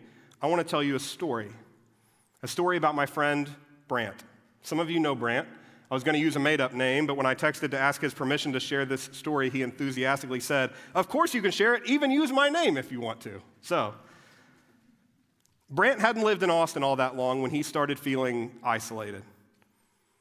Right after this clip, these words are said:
He didn't really know anybody here, and he started feeling anxious about kind of what was next for him, both professionally and personally, and just really struggling. And after living with this anxiety and isolation for a while, he started to have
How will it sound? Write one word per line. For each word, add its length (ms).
He 60
didn't 160
really 180
know 260
anybody 380
here, 480
and 100
he 100
started 280
feeling 320
anxious 420
about 220
kind 140
of 80
what 120
was 140
next 260
for 120
him, 240
both 180
professionally 600
and 120
personally, 640
and 240
just 160
really 140
struggling. 420
And 320
after 160
living 240
with 140
this 160
anxiety 500
and 320
isolation 680
for 180
a 60
while, 320
he 100
started 300
to 60
have 260